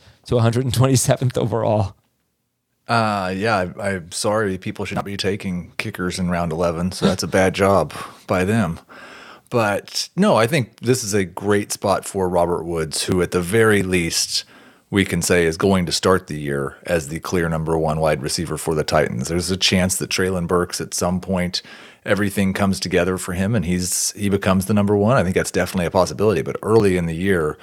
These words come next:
Speaker 2: I would expect we're getting seven to eight targets per game for Robert Woods.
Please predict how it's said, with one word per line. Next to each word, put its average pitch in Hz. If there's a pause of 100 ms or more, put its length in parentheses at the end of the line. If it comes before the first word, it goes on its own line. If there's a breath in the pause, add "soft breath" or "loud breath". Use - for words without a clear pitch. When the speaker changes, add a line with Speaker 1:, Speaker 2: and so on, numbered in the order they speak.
(300 loud breath)
Speaker 2:
I 92
would 95
expect -
we're 90
getting 87
seven 90
to 82
eight 87
targets 87
per 95
game 90
for 76
Robert 69
Woods. 73